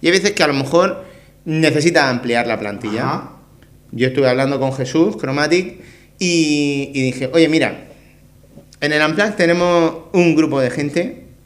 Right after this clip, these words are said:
Speaker 2: Que es bastante
Speaker 1: echa un
Speaker 2: válida.
Speaker 1: vistazo a ver lo que hay y mira a ver qué te gusta". Y fichó
Speaker 2: Ujú.
Speaker 1: para su proyecto Chromatic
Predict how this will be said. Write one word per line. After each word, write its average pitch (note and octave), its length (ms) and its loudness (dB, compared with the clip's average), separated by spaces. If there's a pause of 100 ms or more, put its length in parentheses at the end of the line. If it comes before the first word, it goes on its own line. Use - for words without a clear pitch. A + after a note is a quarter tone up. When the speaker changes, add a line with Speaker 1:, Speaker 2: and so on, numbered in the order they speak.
(140)
Speaker 2:
Que D#3+ 100 -4
es A#2+ 60 -4
bastante B2 360 -4
Speaker 1:
echa - 180 4
un - 80 4
Speaker 2:
válida. D3 200 4
Speaker 1:
vistazo D#3 440 2
a C3+ 120 2
ver C#3+ 160 2
lo C3 140 2
que A#2+ 140 0
hay D3 380 0 (1000)
y D#3 120 2
mira A3+ 160 4
a A#3+ 40 4
ver F#3+ 140 2
qué D3+ 120 2
te B2+ 80 2
gusta". D#3 380 -2 (1200)
Y B3 400 0 (480)
fichó E3+ 760 0 (200)
Speaker 2:
Ujú. B2+ 340 -4
Speaker 1:
para C3+ 220 4
su C3+ 120 0
proyecto D3+ 420 2
Chromatic D#3 600 2